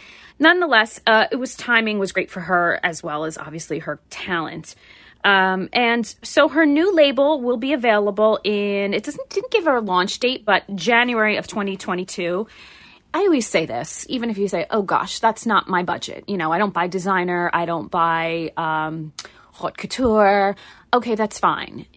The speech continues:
Maybe you buy o-, strictly ready to wear, or maybe you just shop outlets. Okay, that's fine too. But guess what? Like the famous scene in The Devil Wears Prada, it all begins here.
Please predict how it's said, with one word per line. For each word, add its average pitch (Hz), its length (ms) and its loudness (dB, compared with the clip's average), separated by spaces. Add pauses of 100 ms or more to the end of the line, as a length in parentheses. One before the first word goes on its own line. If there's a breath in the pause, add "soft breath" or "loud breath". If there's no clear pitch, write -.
(120)
Maybe 214 320 0
you 214 120 -2
buy 185 300 4
o-, 185 160 -2
strictly 196 380 -4
ready 180 260 -2
to 180 160 -6
wear, 160 400 -2
or 226 100 0
maybe 302 260 0
you 220 240 -4
just 202 220 -2
shop 175 380 2
outlets. - 600 -2
Okay, 202 540 -4
that's 392 220 0
fine 277 220 -2
too. 247 280 -2 (240 loud breath)
But 247 140 -8
guess 240 260 2
what? - 200 -6 (600 loud breath)
Like 208 140 -4
the 247 80 -4
famous 269 280 2
scene 196 240 -2
in 196 100 -4
The 190 60 -2
Devil 170 220 -4
Wears 165 200 -4
Prada, - 400 -4 (120)
it 311 220 -6
all 214 260 2
begins 175 640 -4
here. - 560 -10